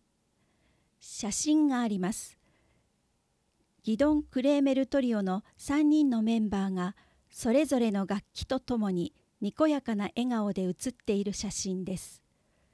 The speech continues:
写真終わり。軽井沢大賀ホールチケットサービス、窓口、電話、三一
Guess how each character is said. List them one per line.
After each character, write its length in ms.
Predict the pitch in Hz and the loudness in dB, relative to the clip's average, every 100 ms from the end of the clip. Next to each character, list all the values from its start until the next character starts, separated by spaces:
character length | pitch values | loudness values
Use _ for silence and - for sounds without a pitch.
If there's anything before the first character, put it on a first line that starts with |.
| _ _ | _ _
写 180 | - 208 | -8 -6
真 380 | - 226 226 - | -4 -2 -4 -4
終 120 | 214 | -4
わ 160 | 208 196 | -2 -2
り。 180 | 185 - _ _ _ _ _ _ _ _ _ _ _ _ _ _ _ _ | -4 -6 _ _ _ _ _ _ _ _ _ _ _ _ _ _ _ _
軽 200 | 254 277 | -4 -2
井 80 | 320 | -2
沢 320 | 254 220 214 | -2 -2 -2
大 100 | 247 | -2
賀 120 | 262 | -2
ホ 200 | 277 262 | -4 -2
ー 20 | 240 | -4
ル 80 | 190 | -4
チ 140 | - | -8
ケ 120 | - | -6
ッ 20 | 277 | -6
ト 160 | 269 | -6
サ 180 | 269 247 | -6 -6
ー 60 | 214 | -6
ビ 100 | 190 | -8
ス、 320 | - 180 - _ _ | -10 -12 -12 _ _
窓 300 | - 214 254 | -6 -2 0
口、 480 | 294 208 - - 175 _ _ _ - | -2 -6 -8 -10 -12 _ _ _ -2
電 280 | 220 220 | 0 2
話、 220 | 208 196 - _ _ | 0 -2 -6 _ _
三 380 | - - 294 294 | -14 -4 0 2
一 440 | 277 - - 175 | 0 -4 -10 -12